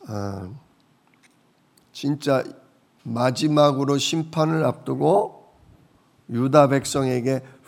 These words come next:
회개하라고 끊임없이 외칩니다.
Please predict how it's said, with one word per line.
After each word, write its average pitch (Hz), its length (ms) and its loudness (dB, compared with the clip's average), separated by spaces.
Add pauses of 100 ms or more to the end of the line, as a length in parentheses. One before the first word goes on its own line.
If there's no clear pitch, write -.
(120)
회개하라고 139 920 4
끊임없이 175 1000 0 (440)
외칩니다. 123 840 -4